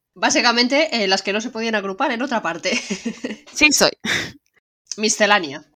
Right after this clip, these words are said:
Speaker 2: ¿Podría no haber hablado de ellos? Efectivamente, pero ¿me apetecía hacerlo? Pues también.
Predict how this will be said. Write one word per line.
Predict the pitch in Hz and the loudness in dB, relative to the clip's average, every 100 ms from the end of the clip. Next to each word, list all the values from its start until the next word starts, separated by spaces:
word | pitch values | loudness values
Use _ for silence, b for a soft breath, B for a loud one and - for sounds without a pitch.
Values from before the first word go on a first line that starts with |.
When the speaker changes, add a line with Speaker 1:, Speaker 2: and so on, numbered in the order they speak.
| _ | _
Speaker 2:
¿Podría | 262 254 294 349 | 8 8 8 6
no | 349 | 6
haber | 311 302 | 4 4
hablado | 285 285 277 269 | 4 4 4 4
de | 302 | 4
ellos? | 320 196 190 - - | 4 0 -2 -4 -6
Efectivamente, | 208 208 277 208 185 180 | -4 2 4 4 4 2
pero | 202 214 | 4 2
¿me | 233 | 0
apetecía | 226 226 247 302 | -2 -4 -4 -4
hacerlo? | 285 302 208 - | -4 -4 -6 -8
Pues | 175 | -10
también. | 175 - - | -6 -6 -8